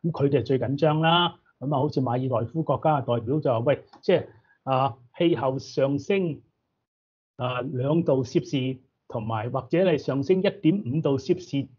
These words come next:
之間咧，好可能就決定我哋嘅國家嘅存亡啦。」噉佢哋當然咧就非常緊張啊。噉啊，大家都理解到嘅呢啲嘢咧就，啊，仲未曾燒到眼眉。噉啊，大家都明白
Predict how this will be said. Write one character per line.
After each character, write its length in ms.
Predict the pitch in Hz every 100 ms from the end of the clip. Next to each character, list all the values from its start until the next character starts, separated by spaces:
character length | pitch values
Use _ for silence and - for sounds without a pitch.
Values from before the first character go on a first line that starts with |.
| _
之 140 | 220
間 320 | - 226 214
咧， 180 | 220 - - _
好 100 | 165
可 140 | 185 180
能 160 | 127
就 100 | 123
決 220 | - 160
定 180 | - 135
我 160 | 135 147
哋 160 | 147
嘅 80 | 151
國 200 | 165 156
家 260 | 202 180 - _ _
嘅 100 | 156
存 300 | - 120 107
亡 240 | 107 117 123
啦。」 240 | 160 117
噉 160 | 127 135 - - 139
佢 180 | 120
哋 120 | 110 101
當 220 | 117 113
然 100 | 107
咧 140 | 113 120
就 100 | -
非 160 | - 120
常 180 | 113 -
緊 220 | 104 120
張 260 | - 107 - _ _ _
啊。 240 | 113 113 - _
噉 180 | - 180
啊， 300 | 156 127 190 - _
大 140 | - 143
家 140 | 208
都 100 | 202
理 180 | 170 165
解 180 | 143 180
到 100 | 160
嘅 320 | 147 160 180
呢 120 | 196
啲 120 | 185 180
嘢 180 | 139
咧 160 | 175 170
就， 320 | 143 127 139 - _ -
啊， 420 | 127 123 123 127 -
仲 160 | 156 147
未 80 | 131
曾 140 | 117
燒 200 | - 190
到 160 | 165 123
眼 160 | 139
眉。 320 | 143 113 - _ _ _ _
噉 160 | 156
啊， 300 | 143 127 117 - _
大 100 | 147
家 140 | 196
都 100 | 196
明 220 | 180 117 120
白 220 | 139